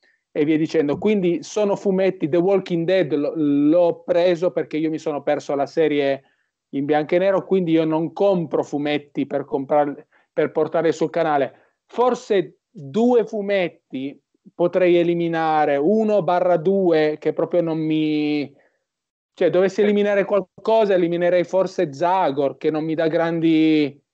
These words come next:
Eh, grandi soddisfazioni, pur ri-, pur ritenendolo simpatico. Zagor lo eliminerei, però sul mio canale vedo che va, quindi no, io compro fumetti perché li leggo, poi li recensisco per col canale.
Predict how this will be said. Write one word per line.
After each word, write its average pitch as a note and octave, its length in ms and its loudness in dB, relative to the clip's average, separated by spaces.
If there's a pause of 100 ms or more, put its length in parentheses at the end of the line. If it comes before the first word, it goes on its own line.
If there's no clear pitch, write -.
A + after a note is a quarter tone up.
(460)
Eh, D3 840 2
grandi F#3+ 380 -2
soddisfazioni, F#3+ 960 -2
pur A#3 180 0
ri-, A3+ 280 0
pur C#4 180 -2
ritenendolo F#3+ 1120 2
simpatico. D#3+ 960 -2 (260)
Zagor G3+ 440 2
lo F3 100 2
eliminerei, F#3 680 2
però F#3+ 500 0 (360)
sul - 180 -2
mio G#3+ 160 0
canale G#3+ 320 0
vedo E3 240 0
che G3+ 140 -2
va, D#3+ 340 0
quindi F#3 420 0
no, F#3+ 300 0
io F#3+ 440 0 (280)
compro G#3 360 -2
fumetti A#3 420 -2
perché D#3 280 -2
li C#3+ 120 -4
leggo, D3+ 460 0
poi A#3 240 0
li D3 120 0
recensisco D3 760 -2
per B2+ 160 -2
col A#2 180 -6
canale. B2 560 -4